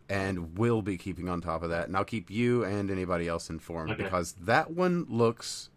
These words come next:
Speaker 1: well, it's a real vaccine. Like an actual real, maybe
Speaker 2: Well,
Speaker 1: it's
Speaker 2: so
Speaker 1: this,
Speaker 2: here's
Speaker 1: maybe
Speaker 2: the
Speaker 1: it's that.
Speaker 2: thing.
Speaker 1: There's
Speaker 2: Here's
Speaker 1: none
Speaker 2: the
Speaker 1: of
Speaker 2: thing.
Speaker 1: that.
Speaker 2: I
Speaker 1: It's an
Speaker 2: gotta,
Speaker 1: actual
Speaker 2: I gotta push back on this here a little bit. So,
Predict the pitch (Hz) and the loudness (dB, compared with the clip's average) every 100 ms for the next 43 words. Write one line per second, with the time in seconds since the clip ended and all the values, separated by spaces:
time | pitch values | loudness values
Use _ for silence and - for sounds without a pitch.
0 | - 123 123 131 123 139 139 107 92 - | 0 2 4 4 6 8 8 6 4 2
1 | - 73 - - - _ _ _ _ 107 | -4 -6 -10 -20 -20 _ _ _ _ 0
2 | 113 113 110 113 - 127 123 123 113 113 | 0 2 4 2 2 2 4 6 6 4
3 | 113 113 110 110 107 - - - - - | 6 6 6 6 4 0 -8 -20 -14 -4
4 | 87 113 123 123 127 127 123 - 143 135 | 2 6 6 8 8 6 6 4 6 8
5 | 220 135 135 135 170 131 131 120 143 127 | 8 8 8 8 6 6 6 6 6 8
6 | 135 123 135 160 147 120 120 - 127 117 | 6 6 6 6 6 6 2 2 4 6
7 | 165 175 - 170 - 139 139 135 117 117 | 6 6 4 2 4 4 4 4 2 2
8 | - 117 110 110 98 92 - - - - | 2 2 4 2 2 -4 -8 -14 -20 -20
9 | _ _ - - - - _ - - - | _ _ -20 -20 -20 -20 _ -20 -12 4
10 | 147 135 | 8 8